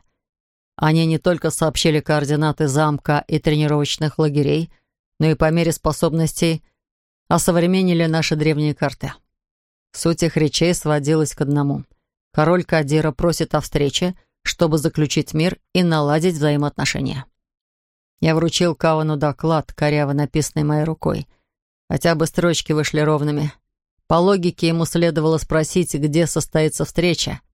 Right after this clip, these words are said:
нет ли несостыковок. Однако Каван остался верен себе. "Где ты достал бумагу?" Таков был первый вопрос, который лишь укрепил мои подозрения.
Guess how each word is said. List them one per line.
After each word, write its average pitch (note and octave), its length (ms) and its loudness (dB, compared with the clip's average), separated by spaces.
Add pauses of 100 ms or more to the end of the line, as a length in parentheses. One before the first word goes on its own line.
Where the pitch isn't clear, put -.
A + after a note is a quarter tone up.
(240)
нет F#3+ 300 2
ли D#3 100 2
несостыковок. D#3+ 840 -2 (120)
Однако E3 520 0
Каван E3 440 0
остался D#3+ 540 -2
верен D3+ 300 0
себе. D3 340 -2 (1600)
"Где E3+ 420 2
ты D#3+ 200 0
достал D#3 540 0
бумагу?" D#3 600 -2 (680)
Таков E3 440 2
был D#3+ 200 2
первый D#3 380 2
вопрос, E3+ 440 0
который D#3 400 0
лишь D3+ 280 0
укрепил D#3+ 500 0
мои D3+ 200 0
подозрения. D3 640 -2